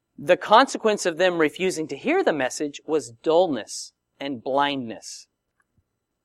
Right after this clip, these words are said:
Did God want to heal the relationship between he and his people?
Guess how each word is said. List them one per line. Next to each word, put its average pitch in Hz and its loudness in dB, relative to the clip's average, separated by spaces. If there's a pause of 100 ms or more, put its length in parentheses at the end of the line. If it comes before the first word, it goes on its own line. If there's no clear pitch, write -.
(580)
Did 156 -2
God 175 8
want 190 4
to 226 2
heal 202 2
the 226 2
relationship 185 -2
between 156 -8
he 151 -6
and 139 -10
his 143 -16
people? 269 -4